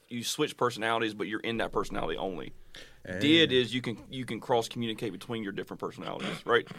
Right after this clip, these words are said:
Speaker 1: 'Cause I, I seen a video 'cause
Speaker 2: Okay.
Speaker 1: Taylor told me, I didn't, she said he had, this person had did,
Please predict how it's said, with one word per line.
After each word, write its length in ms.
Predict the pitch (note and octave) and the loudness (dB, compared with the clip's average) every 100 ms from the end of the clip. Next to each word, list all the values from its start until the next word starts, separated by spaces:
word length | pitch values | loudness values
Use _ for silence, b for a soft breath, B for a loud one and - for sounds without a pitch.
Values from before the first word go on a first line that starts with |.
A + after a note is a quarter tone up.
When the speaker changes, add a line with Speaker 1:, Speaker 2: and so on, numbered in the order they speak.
| b b b b | b b b b
Speaker 1:
'Cause 140 | - D#3+ | 0 8
I, 140 | F3 | 10
I 40 | F3 | 10
seen 180 | A3 | 6
a 40 | G3 | 4
video 240 | F3 F3 C#3 | 6 8 8
'cause 180 | C#3 | 6
Speaker 2:
Okay. 120 | F#2 A#2 | 2 6
Speaker 1:
Taylor 160 | E3+ D#3 | 8 8
told 180 | C#3+ | 6
me, 60 | B2 | 6
I 40 | |
didn't, 240 | C#3 - - _ _ | 6 2 -6 _ _
she 160 | - C#3 | -4 2
said 160 | D3+ | 4
he 100 | B2+ | 6
had, 200 | B2 G#2+ - | 6 4 -2
this 140 | A2+ | -6
person 180 | - A2+ | -4 -2
had 140 | G#2 G2+ | -4 -2
did, 360 | A2+ F2+ - | 0 0 -2